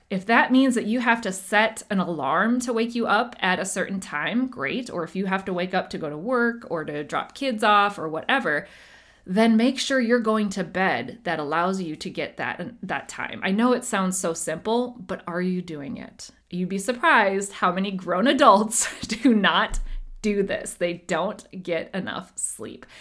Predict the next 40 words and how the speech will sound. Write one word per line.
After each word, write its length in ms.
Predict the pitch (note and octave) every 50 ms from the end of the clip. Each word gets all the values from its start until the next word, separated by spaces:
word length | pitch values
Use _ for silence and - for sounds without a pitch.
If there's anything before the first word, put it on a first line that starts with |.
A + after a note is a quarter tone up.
| - - - - - -
And 160 | - F#3 G3
there's 200 | G3 G3 G3+ G3 -
always 420 | - - D#3+ D#3 E3 F3+ F3+ F3+
a 100 | F#3+ F#3+
reason 380 | F#3+ F#3+ F#3+ F#3 F3+ E3 E3 D#3
for 240 | - - - B1+
it. 200 | C#2 - - - -
We 160 | F#3 E3+ C#3
always 360 | D3+ D3+ E3 F#3 G3+ A3 G#3+
ha-, 120 | A#3 A#3 A#3
find 280 | - A3+ G#3+ G#3+ A3
ways 300 | G#3+ G3+ G#3 G#3+ G#3+ -
to 60 | -
justify 800 | A3+ F#3+ - A3+ G#3 F3+ - - - F#3 F#3+ - - C#3+ C3+ C#3+
it, 240 | D3 - F#2 - -
that, 180 | - C#3+ C3+ -
"Oh, 220 | D#3 F#3 G3 G3 F#3+
well, 140 | F3+ F3+
this 200 | F3 G#3 A3 A3
is 140 | A3+ G#3 G#3
my 180 | G#3 G3+ G#3 G#3
alone 440 | G#3 G3+ F#3+ F3+ F3+ F#3 F#3 F3+ F3+
time. 400 | - - E3 D#3 - D3+ D#3 D#3+
This 160 | F#3+ G3 -
is 160 | A3 G3 F#3
where, 260 | G3 G3 F#3+ F3+ F#3 - - - - -
after 260 | - G#3 G#3 G#3+ A3+
the 100 | G#3 G#3+
kids 280 | G3 - A3 G#3+ G3 -
go 140 | - G#3+ G3+
to 80 | G3+
bed, 220 | G3 G#3 G3+ G3 F#3+
this 160 | F#3+ F#3+ -
is 80 | F#3+
the 100 | F#3+ F#3+
only 180 | F#3+ G3 G3 F#3+
time 340 | F#3 - - G3 F#3 F#3+ F#3
that 120 | F#3 F3+
I 120 | F3 F3+ F3+
can 280 | F#3 F#3+ F3 F3 E3+